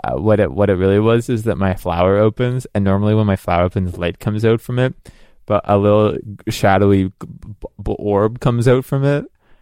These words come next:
and then when it hits the ground, it, like, fades away. Like, there's not actually a shadowy orb, but it's like we're in tran-, we're surrounded by a fake shadow, or you, by, like, a, a, a, a illusory shadowy orb that's not actually there, but it looked like it was there.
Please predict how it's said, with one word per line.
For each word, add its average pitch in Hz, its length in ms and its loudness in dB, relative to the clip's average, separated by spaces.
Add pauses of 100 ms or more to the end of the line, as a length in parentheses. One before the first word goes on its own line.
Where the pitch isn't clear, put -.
(180)
and 101 140 0
then 101 80 2
when 101 100 2
it 98 80 0
hits 101 140 -4
the 110 100 -2
ground, 95 480 2
it, 107 60 -4
like, 95 240 -4
fades 87 340 -4
away. 90 300 0
Like, 92 180 -6
there's 95 240 -8
not - 160 -4
actually 104 360 0
a 107 60 2
shadowy 107 440 2
orb, 110 360 0 (280)
but 104 100 0
it's 101 140 -2
like 98 160 -2
we're 101 120 0
in 92 140 -2
tran-, 95 380 -2
we're 101 260 -2
surrounded 101 420 0
by 95 120 2
a 92 80 -2
fake - 340 -12
shadow, - 340 -8
or 60 140 -8
you, - 120 -12 (340)
by, 101 180 4
like, 95 220 0
a, 95 320 -2
a, 92 200 0
a, 95 160 -2 (140)
a 98 280 0
illusory 101 680 -2
shadowy 90 500 -2
orb 92 320 -4
that's - 340 -8
not 95 320 -4
actually - 280 -10
there, 58 140 -10
but 98 120 -6
it 117 60 4
looked 123 180 2
like 98 160 -4
it - 60 -6
was - 100 -14
there. - 240 -6